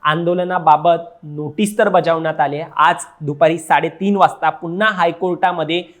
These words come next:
सुनावणी असणार आहे आणि आता या सुनावणीत काय होतंय ही नोटीस बजावून देखील मनोज जरांगे पाटलांनी तरी त्यांची भूमिका स्पष्ट केली. आता सुनावणीनंतर काय होतंय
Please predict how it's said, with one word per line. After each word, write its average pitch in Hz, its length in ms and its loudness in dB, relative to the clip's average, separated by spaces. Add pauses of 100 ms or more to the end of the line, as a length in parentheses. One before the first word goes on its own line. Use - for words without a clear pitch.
(200)
सुनावणी 285 580 4
असणार 156 340 0
आहे 139 120 -4
आणि 156 240 -6
आता 165 180 -4
या 185 180 2
सुनावणीत 208 640 0
काय 202 360 0
होतंय 175 400 0 (220)
ही 165 60 -2
नोटीस 170 500 -4
बजावून 190 360 2
देखील 220 340 -2 (320)
मनोज 233 280 6
जरांगे 262 380 2
पाटलांनी 233 600 -2
तरी 233 180 2
त्यांची 208 380 -2
भूमिका 214 420 2
स्पष्ट - 360 -4
केली. 190 300 -2
आता 196 220 2
सुनावणीनंतर 196 880 -4
काय 190 300 2
होतंय 180 360 0